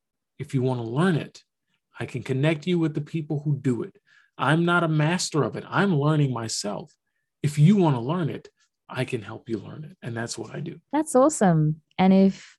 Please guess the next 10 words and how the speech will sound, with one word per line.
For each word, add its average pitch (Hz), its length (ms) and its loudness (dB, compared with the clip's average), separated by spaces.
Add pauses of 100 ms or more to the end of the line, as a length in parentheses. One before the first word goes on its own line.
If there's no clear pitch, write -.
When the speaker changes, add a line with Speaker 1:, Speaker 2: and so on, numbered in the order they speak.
Speaker 2:
listeners 220 540 4
want 190 200 4
to 185 80 -4
tune 180 320 0
into 175 200 0
your 160 100 -2
podcast, 208 880 -4
your 147 400 -2
YouTube 202 580 -2
channel? 247 460 0